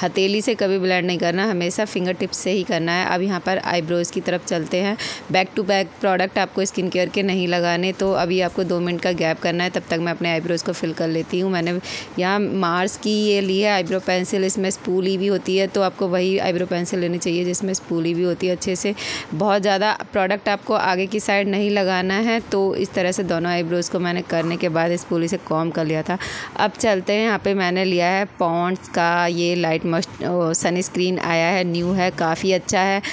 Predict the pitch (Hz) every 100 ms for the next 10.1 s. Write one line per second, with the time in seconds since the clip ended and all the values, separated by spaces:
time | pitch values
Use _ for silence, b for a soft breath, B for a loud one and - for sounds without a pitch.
0 | B B 190 - 202 202 180 180 180 190
1 | 190 185 180 - 196 185 175 202 202 180
2 | - 190 170 175 196 170 170 160 180 170
3 | 175 160 185 180 170 185 185 - 196 247
4 | B B - - 190 185 - 208 190 185
5 | 175 180 190 226 226 220 190 180 175 180
6 | 180 - - 202 196 185 180 180 - 110
7 | - 175 165 156 170 170 170 165 170 175
8 | 190 190 170 175 170 202 165 170 175 165
9 | 170 170 156 170 180 170 160 165 156 170